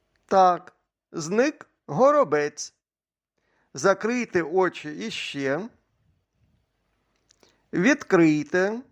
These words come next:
Що зникло? Так, це кактус. Закриваємо очі ще раз.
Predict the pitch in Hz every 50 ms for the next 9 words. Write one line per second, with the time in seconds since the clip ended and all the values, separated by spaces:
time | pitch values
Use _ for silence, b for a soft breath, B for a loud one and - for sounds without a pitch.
0 | _ _ _ _ _ _ _ _ _ _ _ _ _ _ _ _ _ _ _ _
1 | _ _ - - - 247 277 269 240 156 165 165 151 151 143 - - 185 196 226
2 | 254 285 311 _ _ _ _ _ _ _ _ _ _ _ _ _ _ _ _ _
3 | _ _ _ _ _ _ _ _ _ _ _ _ _ _ _ _ _ _ _ _
4 | _ - 214 208 202 196 190 185 - - _ _ _ _ _ _ _ _ - -
5 | - 269 285 294 285 - 180 165 156 151 151 - - - 151 147 131 - - _
6 | _ _ _ _ _ _ _ _ _ _ _ _ _ _ _ _ - - 131 147
7 | 185 175 180 196 190 185 180 175 170 165 160 151 151 151 143 160 170 160 151 147
8 | - - 143 135 131 123 - - - - 143 131 127 131 139 151 185 233 240 -
9 | -